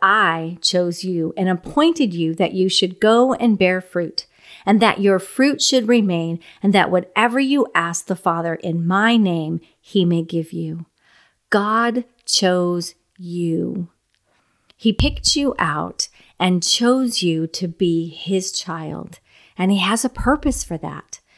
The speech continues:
for you to go and to bear fruit. And when you need something from him and you ask him, in the Father's will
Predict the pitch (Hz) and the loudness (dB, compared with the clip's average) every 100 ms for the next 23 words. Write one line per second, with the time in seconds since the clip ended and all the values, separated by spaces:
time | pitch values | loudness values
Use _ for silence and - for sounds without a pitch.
0 | _ _ - 240 226 247 269 208 - 226 | _ _ 0 2 2 2 0 -2 -2 0
1 | 240 240 208 196 196 190 190 185 - 175 | 2 2 2 2 0 -2 -2 -4 -2 -2
2 | - - - - 220 214 220 220 220 202 | -4 -14 -12 0 4 6 6 6 4 6
3 | 208 233 269 269 - 208 190 196 185 - | 6 6 6 2 0 -4 -2 -4 -4 -6
4 | 180 175 170 160 160 175 190 - 208 233 | -6 -4 -4 -4 -4 -4 -4 -4 -2 -2
5 | 262 - - 208 185 175 - - - _ | -4 -8 -4 -2 -2 -4 -10 -20 -20 _
6 | _ 240 262 262 254 220 226 233 220 180 | _ 2 4 4 0 -4 -2 0 -2 -2
7 | 190 208 247 | -2 0 0